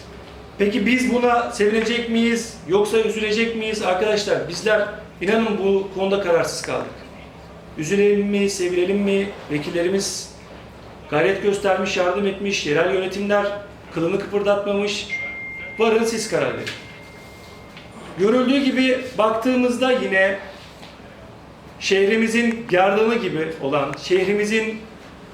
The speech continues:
asırlardır içinde, yüz yıllık Cumhuriyetimizin kurulduğundan bu yana şehrimizin içinde Çanakkale'mizin bir gerdanı olan, Çanakkale'mizin bir değeri, kıymeti olan aslında Sarıçayımızın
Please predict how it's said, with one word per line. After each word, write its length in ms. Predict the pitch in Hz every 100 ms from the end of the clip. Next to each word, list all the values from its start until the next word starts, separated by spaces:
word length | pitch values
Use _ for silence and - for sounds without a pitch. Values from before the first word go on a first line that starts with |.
| - - - - -
asırlardır 720 | 170 208 226 220 208 208 -
içinde, 640 | - 196 196 196 185 185 185 - - - - - - -
yüz 280 | 196 226 208
yıllık 360 | 208 196 -
Cumhuriyetimizin 680 | 185 190 202 202 208 208 214
kurulduğundan 600 | 185 185 180 185 196 196
bu 80 | 170
yana 360 | 170 151 151 - - - -
şehrimizin 600 | - 175 180 196 196 196
içinde 440 | 170 170 156 147 151 - - - - - - -
Çanakkale'mizin 880 | 170 208 214 202 185 170 180 180 - 165
bir 140 | 185
gerdanı 420 | 170 165 165 170
olan, 360 | 175 135 135 131 -
Çanakkale'mizin 760 | - 165 190 190 185 185 175 190 190 - - - 151
bir 180 | 190 202 202 135
değeri, 360 | 165 185 185 -
kıymeti 380 | 175 175 165 202
olan 260 | 165 147
aslında 420 | 139 - 143 143
Sarıçayımızın 760 | 139 165 196 190 160 147 175